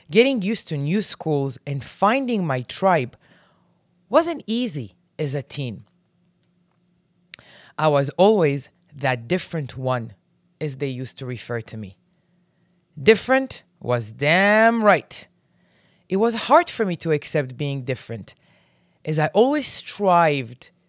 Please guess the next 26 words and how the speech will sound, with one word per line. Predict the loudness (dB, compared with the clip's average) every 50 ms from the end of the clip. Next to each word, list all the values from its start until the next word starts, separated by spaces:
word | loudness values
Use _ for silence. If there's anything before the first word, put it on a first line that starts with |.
| _ _ _ -16
to | -14 -12 -12
fit | -6 0 2 2 2 2
in | 0 -4 -4 -8 -12 -16 _ _ _ _ _ _ _ _ _ _ _ _ -8 -6
and | -2 0
just | 0 0 0 0 -2
be | 0 0 0
that | 2 2 2 2 2 2
regular | 0 0 2 2 0 0 0 0
girl, | 0 0 0 0 0 -4 -8 _ _ _ _ _
you | -8 -6 -2 0
know. | 2 0 0 -2 -8 _ _ _ _ _ _ _ _ _ _ _ _ _ _ _ _ _ _ _ _ _ -4
But | -4 -2 2
that | 4 4 6 4 2 2 -2 -14 -20 _ _ _ _ _ _ _ _ -8 0
didn't | 2 2 2 2 2
happen | 2 0 0 -2 -2 -4 0
back | 2 0 0 0 -2
then, | -2 -2 -2 -2 -6 -10 _ _ _ _ _ _ _ _ _ _ _ -6
and | -4 -4
it | -4 -4
sure | -4 -6 0 2 2 2 2 -2 -6 _ _ _ _ _ _ _ _ -6
didn't | -2 0 2 2 0 0
happen | 0 -2 -2 0 -2 -2 0 2
later | 2 2 2 2 0
in | -2 -2 -4
my | -4 -4 -4
life. | -6 -8 -10 -12 -16 -20 -20 -20